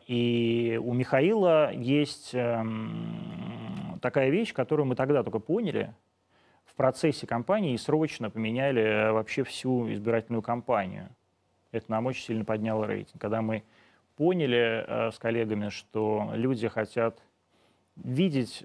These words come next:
нового президента, наш избиратель, вот таким, каким он является на самом деле, в смысле Михаил.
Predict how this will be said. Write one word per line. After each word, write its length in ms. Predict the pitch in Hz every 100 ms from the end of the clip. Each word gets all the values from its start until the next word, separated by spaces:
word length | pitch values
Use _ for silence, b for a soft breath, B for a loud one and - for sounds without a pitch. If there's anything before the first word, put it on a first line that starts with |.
| -
нового 460 | 117 135 127 110
президента, 720 | 107 123 113 120 139 214 208
наш 320 | 117 127 117 104
избиратель, 600 | 95 104 104 98 101 98
вот 220 | 101 - _
таким, 380 | 117 110 - 185
каким 340 | - 208 151
он 180 | 120 135
является 680 | 120 113 127 127 117 - 117
на 100 | 113
самом 280 | 110 120 123
деле, 260 | 127 123 98
в 20 |
смысле 300 | 107 - 110
Михаил. 560 | 113 120 113 104 98